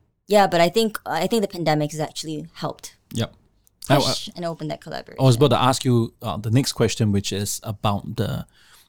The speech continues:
Speaker 2: the challenges in the sector, the issue in the sector. But,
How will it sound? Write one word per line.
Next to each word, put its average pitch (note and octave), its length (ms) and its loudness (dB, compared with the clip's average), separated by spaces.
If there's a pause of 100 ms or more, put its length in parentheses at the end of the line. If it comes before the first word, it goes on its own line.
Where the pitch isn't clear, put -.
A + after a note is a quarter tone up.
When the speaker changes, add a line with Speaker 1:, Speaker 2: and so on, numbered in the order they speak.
Speaker 2:
the G#2+ 80 0
challenges C#3 640 2
in F#2 60 -2
the F#2 80 -4
sector, G2 320 -6
the G2 140 -10
issue A#2 180 0
in - 20 4
the F#2+ 80 0
sector. - 340 -6
But, - 220 -4